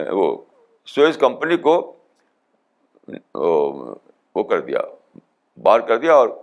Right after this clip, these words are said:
اور حکومت نے، مصر، ایجپشن گورنمنٹ نے اس کو قبضہ کر لیا اس کو۔ تو کیا آپ سمجھتے ہیں کہ دوسرا ری-، ری-، ریٹیلیٹ نہیں کرے گا؟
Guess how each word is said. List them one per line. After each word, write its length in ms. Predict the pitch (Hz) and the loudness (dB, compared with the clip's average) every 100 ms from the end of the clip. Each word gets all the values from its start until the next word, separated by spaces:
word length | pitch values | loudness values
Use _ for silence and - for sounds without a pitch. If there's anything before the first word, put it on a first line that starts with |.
| - _ _ _ - | -20 _ _ _ -4
اور 160 | 73 87 - _ _ _ - - | -2 -2 -6 _ _ _ -20 -14
حکومت 440 | 104 101 117 143 143 | -10 -4 -2 -2 -4
نے، 280 | - - 90 - 98 - | -12 -12 -16 -16 -20 -12
مصر، 320 | 98 135 - - | -6 -6 -8 -8
ایجپشن 500 | 101 113 120 135 120 | -4 -4 -4 -4 2
گورنمنٹ 320 | 101 107 127 | 2 2 -4
نے 80 | 135 | -4
اس 60 | |
کو 100 | - | -4
قبضہ 140 | - 92 | -4 -4
کر 140 | - | -8
لیا 160 | 62 52 | -8 -8
اس 120 | - - | -10 -20
کو۔ 60 | - - _ _ _ _ _ _ _ _ _ _ _ _ _ _ _ _ _ _ _ _ _ | -20 -20 _ _ _ _ _ _ _ _ _ _ _ _ _ _ _ _ _ _ _ _ _
تو 80 | - | -8
کیا 120 | - | 4
آپ 120 | 143 139 | 4 4
سمجھتے 260 | 139 - | -8 -2
ہیں 80 | 156 | -2
کہ 200 | 151 135 117 - _ _ - | 2 2 0 -10 _ _ -16
دوسرا 280 | 98 110 127 | -8 0 0
ری-، 180 | 117 - | 0 -4
ری-، 340 | 107 117 104 | -2 -2 0
ریٹیلیٹ 480 | 120 123 120 131 143 | -2 2 2 4 0
نہیں 120 | 139 | 0
کرے 240 | - 101 | 0 -2
گا؟ 60 | - | -2